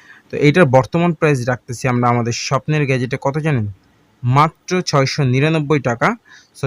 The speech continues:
ছয়শো নিরানব্বই টাকা হলে এই প্রোডাক্টটি আপনারা আমাদের কাছ থেকে নিতে পারবেন। আর এই প্রোডাক্টটি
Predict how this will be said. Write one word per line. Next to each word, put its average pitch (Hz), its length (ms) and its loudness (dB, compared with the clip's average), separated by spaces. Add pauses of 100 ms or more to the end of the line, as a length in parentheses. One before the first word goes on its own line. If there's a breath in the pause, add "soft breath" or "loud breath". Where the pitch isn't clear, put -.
ছয়শো 160 360 0
নিরানব্বই 165 460 0
টাকা 131 220 0
হলে 131 200 2
এই 131 120 -2
প্রোডাক্টটি 123 400 -2
আপনারা 131 260 -2
আমাদের 120 240 0
কাছ 120 160 -4
থেকে 131 200 -2
নিতে 156 240 0
পারবেন। 127 240 0 (560 loud breath)
আর 117 140 0
এই 139 80 2
প্রোডাক্টটি 180 300 0